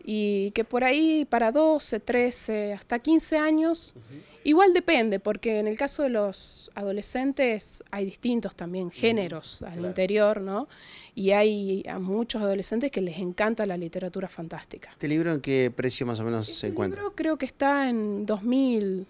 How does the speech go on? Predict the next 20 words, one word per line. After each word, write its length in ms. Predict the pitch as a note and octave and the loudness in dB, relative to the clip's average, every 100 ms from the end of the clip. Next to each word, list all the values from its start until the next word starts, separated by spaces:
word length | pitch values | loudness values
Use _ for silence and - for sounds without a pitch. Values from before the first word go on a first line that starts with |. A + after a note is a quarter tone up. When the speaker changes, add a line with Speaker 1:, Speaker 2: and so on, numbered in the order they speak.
| - | -10
Speaker 1:
dos 200 | G#3+ A3+ | -8 -6
mil 120 | A3 | -4
pesos, 460 | A3 G#3 G3 F#3 - | 0 -2 -2 -8 -8
Speaker 2:
Ujú. 80 | |
Speaker 1:
dos 80 | F#3 | -6
mil 120 | G3+ | -6
cuatrocientos. 920 | G3+ G3 F#3 - F#3 F#3 F3+ F3+ - - A2+ | -6 -6 -8 -6 -6 -8 -10 -14 -18 -20 -8
Speaker 2:
Y 40 | |
el 100 | A#2+ | 4
último 240 | F3 F#3 F3 | 6 6 4
es 80 | D#3+ | 4
un 80 | |
clásico. 540 | C#3+ C#3+ A#2 G2 G2 F#2 _ _ | 4 6 4 0 -6 -10 _ _
Speaker 1:
Sí, 400 | - B3 A3+ F3+ _ _ - | -4 2 2 2 _ _ -10
eh, 80 | A3 | -2
me 140 | B3 | 2
gusta 300 | D4+ F#4 D4+ | 2 4 2
siempre 280 | - C#4 B3+ | 2 0 0
cerrar 380 | - A3 A3 A3 | -2 0 0 0
con, 400 | F#3+ F#3+ F#3 | -2 -2 -6